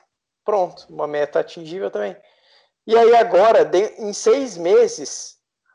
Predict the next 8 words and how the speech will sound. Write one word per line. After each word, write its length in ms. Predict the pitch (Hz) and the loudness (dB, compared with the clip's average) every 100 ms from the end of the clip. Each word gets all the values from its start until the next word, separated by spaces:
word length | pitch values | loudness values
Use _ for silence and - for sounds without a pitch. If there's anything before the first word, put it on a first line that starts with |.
| _ | _
talvez 380 | 175 160 165 170 | 2 2 2 2
ela 160 | 190 | 2
consiga 500 | 185 202 - 196 180 | 0 -4 -6 -4 0
aumentar 760 | 185 202 202 202 175 - - _ | 0 -2 -4 0 2 0 -6 _
a 120 | - 165 | -6 -6
frequência 540 | - 175 185 170 190 | -4 -4 -4 -6 -8
de 120 | 190 | -10
treino. 420 | - 208 170 143 | -4 -2 -2 -4